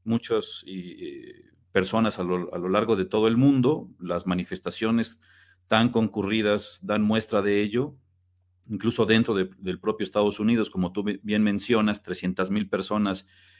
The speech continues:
en Washington, D C. Entonces, eh,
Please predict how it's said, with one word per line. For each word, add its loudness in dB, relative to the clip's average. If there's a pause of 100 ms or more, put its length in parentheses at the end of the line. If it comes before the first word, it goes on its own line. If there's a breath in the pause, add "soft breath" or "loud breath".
(140 soft breath)
en -2
Washington, 0
D -2
C. -2 (420 loud breath)
Entonces, 2
eh, 4